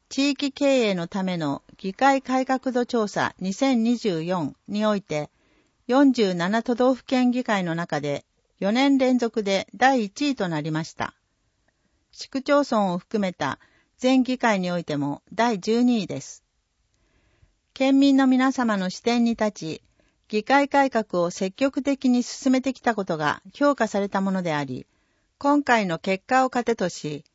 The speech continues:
今まで以上に県民の皆様の声を真摯に受け止め、地域の声を県政に反映し、県全体の発展につなげられるよう、引き続き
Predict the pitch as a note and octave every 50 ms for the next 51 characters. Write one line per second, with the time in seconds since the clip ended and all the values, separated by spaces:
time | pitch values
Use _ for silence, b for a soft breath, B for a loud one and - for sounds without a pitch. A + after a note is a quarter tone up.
0 | _ _ _ _ _ _ _ _ - G#3 A#3 B3+ C4 C#4 C#4 C4 C4+ C4+ C#4 C4+
1 | B3+ C4 A#3+ A3 G3+ F3+ E3+ E3 D#3 - - _ _ - C4 C4+ C#4 C#4 C#4+ C#4+
2 | C#4 C4+ C4+ B3+ B3+ B3 C4 C#4 - C#4+ B3+ A#3 G#3 F#3+ F#3 F#3 - - A#3 A3
3 | F#3 D#3+ D#3 C#3+ - - - - - C#4+ D4 C#4+ - - G#3+ F#3 E3+ D#3 - -
4 | F3+ - E3+ D#3+ C#3+ C#3 C#3 - - _ _ _ _ _ _ _ _ _ _ -
5 | D4 D4 C#4+ - - A#3+ G#3 G#3 G3+ - G#3+ G#3 G3 F3 E3+ E3 D#3 C#3+ - -
6 | - C#4+ C#4+ C#4+ - - G3+ F#3 E3+ D#3 D#3 D#3 F#3+ G3 G#3 G3+ G3 G3 F#3+ F#3
7 | - - - D#3+ E3+ - _ _ _ _ _ _ _ _ _ _ _ _ - C#4
8 | C#4+ C4+ B3 G3 - G3+ A3+ B3+ C4+ C4+ C4+ C4 C4 B3+ B3 B3 G#3+ G#3+ A3+ G#3+
9 | - _ C4+ C4+ C4+ C4 C4+ B3+ - - A#3+ B3 B3+ A#3+ B3+ A#3+ A#3+ A#3+ A#3 A#3
10 | A#3 A3 A3+ G#3+ G#3 G3 F3 D3 C3 - _ _ _ _ _ _ _ _ _ -
11 | - - C4+ B3 - C4 A#3+ B3+ A#3 - - G#3+ G3 F#3+ -